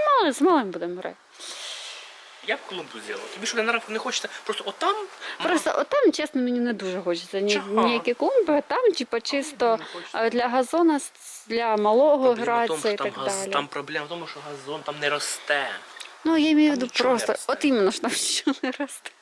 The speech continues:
Speaker 2: Я б-,
Speaker 1: І воно буде як стить з дриця там, серйозно.
Speaker 2: я б деревину посадив.
Speaker 1: Ну, деревина ще окей,
Speaker 2: Ну, типа,
Speaker 1: півбіди.
Speaker 2: якусь, знаю,
Speaker 1: Якийсь, да.
Speaker 2: йолку якусь, тую якусь, ну, щось.
Speaker 1: Ну, вони ростуть довго, смисл їх садити.
Speaker 2: А це було щось таке, типа,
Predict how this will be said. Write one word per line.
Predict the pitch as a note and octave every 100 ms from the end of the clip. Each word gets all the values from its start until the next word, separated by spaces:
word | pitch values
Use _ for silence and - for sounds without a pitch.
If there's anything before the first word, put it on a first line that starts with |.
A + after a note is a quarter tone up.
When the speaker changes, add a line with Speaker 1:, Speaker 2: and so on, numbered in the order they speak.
| _ _ _ -
Speaker 2:
Я | F3+
б-, | F#3 E3 F#3 F3 -
Speaker 1:
І | C#4+
воно | F4+ F4+
буде | D#4+
як | E4 C4+
стить | - D4 A3+
з |
дриця | F#3 F#3+ G3 - E3+
там, | E3+ E3 E3+
серйозно. | - G3 E3+ D#3+ G#3+
Speaker 2:
я | B3
б | F#3
деревину | A3 G#3 E3 A#2+
посадив. | - A2+ G#2+ A2 -
Speaker 1:
Ну, | A#3+
деревина | - C#4 F4 D5+ D4
ще | - A#3+
окей, | G#3+ G3+
Speaker 2:
Ну, | F#3
типа, | F#3+ F#3+ F3
Speaker 1:
півбіди. | E3+ E3+ E3+ - D3
Speaker 2:
якусь, | D#3 F3 - - - -
знаю, | - A3+
Speaker 1:
Якийсь, | G#3 A#3+ A3+ - - -
да. | G#3 -
Speaker 2:
йолку | - F#3+ G3 D3 -
якусь, | C3+ C3 A#3+ -
тую | - F#3+ F#3+ E3 D3+
якусь, | C3+ A#2+ C3 A#2+ G#2+ E3+
ну, |
щось. | -
Speaker 1:
Ну, | C#4+
вони | D4+ D4+
ростуть | D4+ C#4 - C4 F#3
довго, | G3+ E3+ D#3+ E3+
смисл | - A3 -
їх | F3 E3+
садити. | - F3+ F3 F#3 - - - - - - - - - - - -
Speaker 2:
А |
це | -
було | F#3+ G3 D4+
щось | - -
таке, | E3 F3
типа, | D3+ - -